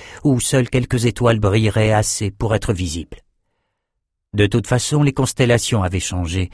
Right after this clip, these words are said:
et tout le monde allait devoir réapprendre l'univers depuis le début.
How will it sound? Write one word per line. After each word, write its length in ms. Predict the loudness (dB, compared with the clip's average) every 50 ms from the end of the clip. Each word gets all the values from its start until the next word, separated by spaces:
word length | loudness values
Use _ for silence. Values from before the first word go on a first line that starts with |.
| -14 -20 -18 _ -2
et 180 | 0 0 0
tout 240 | 0 0 0 2 4
le 80 | 4 6
monde 240 | 4 4 4 4 4
allait 200 | 4 4 4 4
devoir 340 | 4 4 6 4 4 4
réapprendre 500 | 4 4 4 4 2 2 0 0 2 2
l'univers 460 | 2 2 4 2 2 4 4 2 2 2
depuis 200 | 0 0 0 -2
le 100 | 0 2
début. 440 | 2 0 0 0 -4 -6 -8 -12